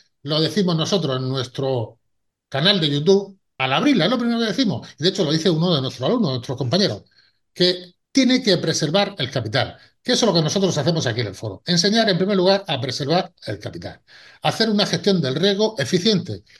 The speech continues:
¿Pero para qué? Pues muy sencillo, <laughs> para que si nos equivocamos, cuando volvamos a entrar, nos queden perros para entrar, ¿no? Eso es lo primero.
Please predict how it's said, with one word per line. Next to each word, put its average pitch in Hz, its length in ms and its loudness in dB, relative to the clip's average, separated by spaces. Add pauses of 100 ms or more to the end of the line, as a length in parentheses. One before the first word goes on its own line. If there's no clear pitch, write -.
(120)
¿Pero 151 160 0
para 170 160 4
qué? 185 440 0
Pues 135 100 -6
muy 190 100 -2
sencillo, 156 420 0
<laughs> - 20 -18
para - 200 -10
que - 360 -4
si - 160 -8
nos 143 100 -4
equivocamos, 185 460 0
cuando 165 180 0
volvamos 160 300 0
a 170 60 4
entrar, 190 440 -2
nos 135 120 -6
queden 156 220 0
perros 127 220 0
para 123 80 0
entrar, 127 240 2
¿no? 202 240 -2 (340)
Eso 180 140 -2
es 185 60 2
lo 147 80 2
primero. 147 280 2